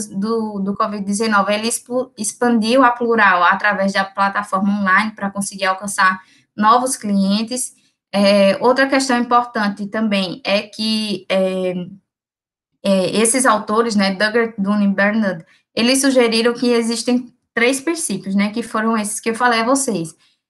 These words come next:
Mas, é, o, o empreendedor, né, que nós en-, entrevistamos, ele falou que, é, pra empreender existe algo muito importante, que é a questão da coragem de assumir riscos, né? E foi algo que se des-, destacou bastante na nossa,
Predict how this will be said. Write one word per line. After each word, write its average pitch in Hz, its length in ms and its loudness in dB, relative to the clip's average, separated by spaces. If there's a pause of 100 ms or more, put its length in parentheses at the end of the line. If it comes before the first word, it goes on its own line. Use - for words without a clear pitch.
(320)
Mas, 247 560 4
é, 208 380 0
o, 240 800 -2
o 233 40 2
empreendedor, 226 640 -2
né, 220 200 0
que - 80 -8
nós 233 340 4
en-, 226 220 -4
entrevistamos, 208 920 -2
ele 226 240 -2
falou 247 560 2
que, 214 480 -4
é, 185 400 -2 (100)
pra 247 200 4
empreender 240 720 2
existe 240 520 -2
algo 226 220 2
muito 269 240 -2
importante, 320 500 -2
que 240 120 -2
é 233 60 2
a 233 60 0
questão 233 360 -4
da 226 140 4
coragem 254 680 4
de 247 100 2
assumir 247 560 0
riscos, 220 440 -4
né? 214 240 -4 (420)
E 208 80 -6
foi 233 160 0
algo 226 220 4
que 254 80 -10
se 247 120 -6
des-, 226 280 -6
destacou 233 560 0
bastante 233 420 0
na 240 100 2
nossa, 233 240 0